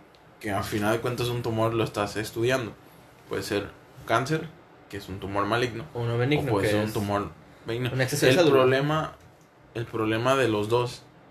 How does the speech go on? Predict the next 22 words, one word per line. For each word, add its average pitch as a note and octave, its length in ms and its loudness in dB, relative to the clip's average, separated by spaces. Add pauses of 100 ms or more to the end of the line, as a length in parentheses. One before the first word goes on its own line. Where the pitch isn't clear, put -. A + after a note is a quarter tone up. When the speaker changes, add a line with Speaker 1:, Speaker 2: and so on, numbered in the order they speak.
(160)
Speaker 1:
es G#2+ 140 -4
Speaker 2:
Está - 160 0
Speaker 1:
que - 40 6
Speaker 2:
en A2+ 80 6
el - 60 2
Speaker 1:
estando, A#2+ 220 4
Speaker 2:
cerebro. C3+ 260 4
Speaker 1:
estando A#2 500 -2
en B2+ 140 -4
un C3 160 -4
lugar A#2 400 0 (680)
donde G2 260 -4
hay E2+ 140 -2
una G#2+ 140 0
estructura A2+ 580 -2
como E2+ 200 -6
es - 80 -6
el A2 100 -6
cerebro, C3 420 2 (300)
empieza G#2+ 300 -6
a - 40 -2
generar G2+ 480 -2